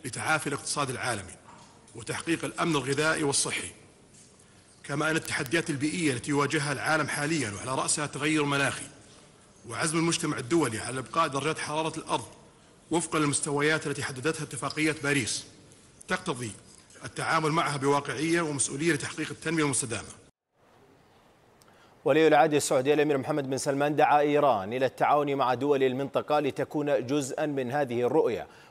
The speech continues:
Speaker 2: وذلك من خلال الالتزام بالشرعية الدولية وعدم التدخل في الشؤون الداخلية للدول الأخرى.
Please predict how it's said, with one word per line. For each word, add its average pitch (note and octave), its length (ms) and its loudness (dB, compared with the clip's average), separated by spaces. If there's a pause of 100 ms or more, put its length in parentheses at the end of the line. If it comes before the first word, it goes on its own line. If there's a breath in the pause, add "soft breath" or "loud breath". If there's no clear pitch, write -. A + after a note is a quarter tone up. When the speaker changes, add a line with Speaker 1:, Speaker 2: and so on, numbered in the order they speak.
(120)
Speaker 2:
وذلك C3 440 0
من C3 220 0
خلال D3 340 0
الالتزام C3 600 0
بالشرعية B2 600 -2
الدولية C3 460 0
وعدم C3 460 2
التدخل C3 640 -2
في A#2+ 380 -4
الشؤون B2 360 -4
الداخلية A#2+ 600 -2
للدول A2+ 440 0
الأخرى. D#2+ 420 -10